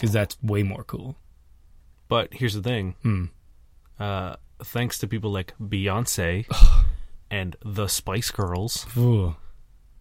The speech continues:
Speaker 2: uh, there's a good chance these women are going to form a inseparable bond and be waiting for you when you open the container in
Speaker 1: With
Speaker 2: the
Speaker 1: at
Speaker 2: morning.
Speaker 1: least one knife.
Speaker 2: With at least one knife. They've probably conjured another one from,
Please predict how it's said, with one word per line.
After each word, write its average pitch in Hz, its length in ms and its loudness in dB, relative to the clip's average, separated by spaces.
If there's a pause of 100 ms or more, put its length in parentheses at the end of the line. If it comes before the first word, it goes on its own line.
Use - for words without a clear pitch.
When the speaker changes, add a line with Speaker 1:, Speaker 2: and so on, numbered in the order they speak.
(180)
Speaker 2:
uh, 107 420 -2
there's 120 200 -2
a 170 40 -2
good 165 160 0
chance 147 260 0
these 131 140 -2
women 131 280 2
are 110 180 -4
going 113 280 -2
to 110 120 -4
form 110 440 -4
a 98 400 -4 (480)
inseparable 131 640 0
bond 92 580 -4 (500)
and 120 100 0
be 113 80 0
waiting 113 380 0
for - 160 -10
you 107 140 0
when 113 120 0
you 117 140 -2
open 127 160 -4
the 139 80 -2
container 165 360 0
in 101 80 0
Speaker 1:
With 120 100 4
Speaker 2:
the 107 60 2
Speaker 1:
at - 20 0
Speaker 2:
morning. 107 160 0
Speaker 1:
least 113 220 0
one 101 200 0
knife. 92 340 -6
Speaker 2:
With 123 140 4
at 147 100 6
least 151 280 4
one 110 160 2
knife. 90 280 -4
They've 139 240 0
probably 151 300 2
conjured 135 520 2
another 135 260 0
one 104 200 -2
from, 123 560 0